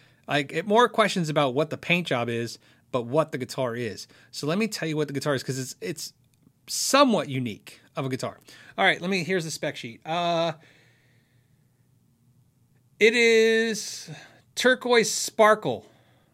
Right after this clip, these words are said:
Uh, so turquoise sparkle. Oh, so I thought it was something else. So it's turquoise sparkle is the actual color. Uh, what? Uh, so it's not tropical. It's turquoise. Um, so it is. It looks exa-,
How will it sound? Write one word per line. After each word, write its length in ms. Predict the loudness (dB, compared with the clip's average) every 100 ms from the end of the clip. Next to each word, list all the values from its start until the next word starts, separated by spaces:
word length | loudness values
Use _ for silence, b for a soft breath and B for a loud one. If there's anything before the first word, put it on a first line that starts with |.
| b -6
Uh, 360 | -2 0 -2 -4
so 240 | -2 -2
turquoise 440 | 0 0 2 0
sparkle. 560 | 0 4 4 4 -4 -8 _ _
Oh, 220 | 4 4 4
so 180 | 2
I 120 | 2 2
thought 140 | 0
it 40 |
was 100 | -2
something 220 | -4 -4 -4
else. 140 | -2
So 80 | 0
it's 120 | 0
turquoise 400 | 0 4 6 6
sparkle 360 | 4 2 4 0
is 80 |
the 80 | 2
actual 240 | 0 0 -2
color. 440 | 4 6 6 4
Uh, 240 | 2 4 4
what? 340 | 2 0 -4 -12 -10
Uh, 180 | -8
so 180 | -4 -4
it's 100 | -2
not 140 | -4 0
tropical. 420 | 2 2 -4 -8
It's 120 | -6
turquoise. 340 | -8 -6 -10 -12 B B B B 0
Um, 320 | 6 6 4 -2 B B B
so 260 | 4 6 6
it 220 | 2 4
is. 300 | 4 2 -2
It 180 | 2 2
looks 240 | 0 -6 -8
exa-, 300 | -8 -10